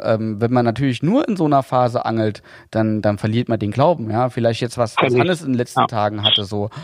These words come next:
Speaker 1: ähm, das ist halt dann auch nicht aussagekräftig, aber da hast du halt wiederum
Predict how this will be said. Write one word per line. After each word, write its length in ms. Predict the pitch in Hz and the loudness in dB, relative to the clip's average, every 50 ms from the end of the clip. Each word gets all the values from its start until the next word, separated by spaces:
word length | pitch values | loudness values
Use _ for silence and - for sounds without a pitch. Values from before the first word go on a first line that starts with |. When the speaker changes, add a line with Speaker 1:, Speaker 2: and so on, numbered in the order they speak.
| 170 165 156 117 - | -14 -14 -16 -10 -2
Speaker 1:
ähm, 220 | - 110 104 107 | -2 0 0 0
das 160 | 101 98 - 120 | -2 -4 -4 -2
ist 80 | 120 | -2
halt 100 | 117 113 | 0 2
dann 80 | 113 107 | 4 4
auch 160 | - 127 151 | 6 6 4
nicht 140 | 160 147 - | 4 0 0
aussagekräftig, 880 | 104 104 107 - - 98 101 98 95 - - 104 - - - - - | 0 0 0 2 0 0 0 0 -4 -8 -8 -10 -8 -8 -10 -4 0
aber 100 | 92 101 | 2 2
da 120 | 101 95 101 | 2 2 0
hast 180 | 110 - - | -2 -2 0
du 60 | - 117 | 0 0
halt 120 | 113 113 | 2 0
wiederum 540 | 113 117 123 113 107 110 110 110 110 107 | 0 0 2 2 2 0 0 0 -2 -2